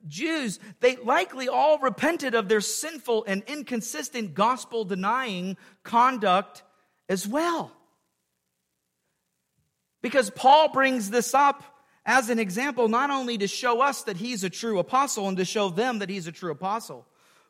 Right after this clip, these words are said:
but also to show him that no one is exempt from the temptation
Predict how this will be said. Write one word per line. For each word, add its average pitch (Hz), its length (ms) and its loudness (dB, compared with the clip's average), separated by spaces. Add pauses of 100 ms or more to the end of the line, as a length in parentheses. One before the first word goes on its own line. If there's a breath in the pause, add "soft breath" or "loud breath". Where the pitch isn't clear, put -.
but 190 120 2
also 262 340 2
to 196 100 2
show 220 300 2
him 202 120 0
that 185 100 -2
no 285 320 4
one 220 260 6
is 175 160 -2
exempt 151 640 -2 (340 soft breath)
from 190 200 2
the 180 80 0
temptation 170 880 -2